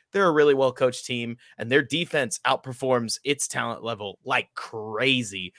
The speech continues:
So it wouldn't surprise me if they stymie a Bears offense that probably won't be able to run the ball. So then it's just a matter of what Fields can do. And who knows? If I could be really honest, this isn't even a bold prediction. It's like a bold, like, foreshadowing.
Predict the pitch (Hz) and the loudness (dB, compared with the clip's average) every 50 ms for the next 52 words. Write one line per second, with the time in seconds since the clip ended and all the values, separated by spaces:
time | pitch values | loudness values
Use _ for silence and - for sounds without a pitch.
0 | - - - - - 139 127 127 135 151 143 135 120 - 123 - 127 120 117 110 | -20 -14 -4 0 2 2 2 2 2 0 0 0 -4 -8 -6 -4 -2 -2 -2 -2
1 | - 117 113 107 101 - 117 113 - - 120 110 110 107 107 107 101 92 113 107 | -4 -6 -8 -8 -6 -8 -10 -10 -8 -6 -6 -6 -6 -6 -6 -8 -6 -6 -6 -8
2 | 104 - 110 110 107 - - 104 98 92 - - 113 - _ _ _ _ _ - | -6 -6 -4 -4 -6 -6 -6 -10 -12 -10 -8 -10 -10 -10 _ _ _ _ _ -6
3 | - 104 110 135 156 185 196 180 175 170 165 160 160 156 147 143 139 143 143 143 | -6 -6 -4 -2 -2 0 2 4 2 2 4 2 0 2 2 0 2 2 2 2
4 | 131 110 101 104 104 98 95 - - 113 107 107 113 120 117 - - 127 - - | 2 -2 -2 -2 -2 -2 -4 -6 -6 -6 -6 -4 -4 -6 -6 -6 -8 -8 -8 -6
5 | 131 123 123 123 123 123 117 113 107 98 - - - _ _ 113 127 117 - - | -4 -2 0 2 2 2 0 0 -2 -6 -14 -20 -20 _ _ 0 0 0 0 -2
6 | 135 127 120 113 - - 113 104 98 107 98 98 - _ 139 139 131 123 - - | -2 -2 -2 -4 -6 -8 -8 -8 -6 -6 -6 -8 -6 _ -2 -2 -2 -2 -6 -6
7 | 170 185 185 175 175 165 135 107 - - - - - _ _ _ _ - 92 95 | -4 -4 0 2 4 4 4 2 0 -4 -8 -8 -12 _ _ _ _ -12 -12 -10
8 | - 110 98 98 107 92 90 98 113 131 139 156 165 - - 156 160 156 139 104 | -10 -12 -10 -8 -10 -10 -6 -4 -2 -2 -2 -2 -6 -4 0 0 0 2 0 -2
9 | 90 - - _ 120 117 123 131 131 147 151 151 151 143 127 139 143 139 131 - | -6 -8 -12 _ -10 -10 -10 -10 -10 -10 -10 -6 -6 -4 0 0 0 0 0 -4
10 | - 113 120 120 - - 160 160 165 - - - _ _ - 143 135 107 101 - | -6 -6 -6 -6 -6 -8 -10 -10 -10 -14 -20 -20 _ _ -8 -6 -6 -6 -8 -2
11 | - 131 135 135 131 127 127 107 113 - _ - _ _ _ - 117 110 - - | 2 4 4 4 4 2 0 -2 -4 -10 _ -20 _ _ _ -6 -6 -6 -6 -8
12 | - _ _ _ - - - 117 120 123 127 - 147 139 139 147 151 156 170 175 | -16 _ _ _ -16 -8 -2 0 0 2 2 4 4 6 6 6 4 4 2 2
13 | 175 180 | 0 -4